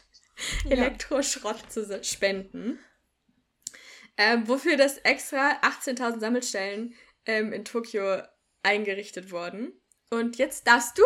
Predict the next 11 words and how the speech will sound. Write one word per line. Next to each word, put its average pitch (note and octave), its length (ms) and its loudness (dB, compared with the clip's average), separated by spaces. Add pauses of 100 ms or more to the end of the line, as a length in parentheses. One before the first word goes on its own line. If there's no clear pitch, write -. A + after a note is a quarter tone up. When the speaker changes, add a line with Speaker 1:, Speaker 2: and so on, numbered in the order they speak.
Speaker 2:
mal G3+ 240 4
raten, A#3+ 420 4
wie F4 120 0
viele C#4 280 0
tausend B3 520 0
Tonnen A3 260 -4
Elektroschrott F#3+ 880 -8
zusammenkamen. F#3 840 -14 (920)
Speaker 1:
Oh G3 160 -18
je. E3 340 -14 (640)
<laughs> A3+ 60 -6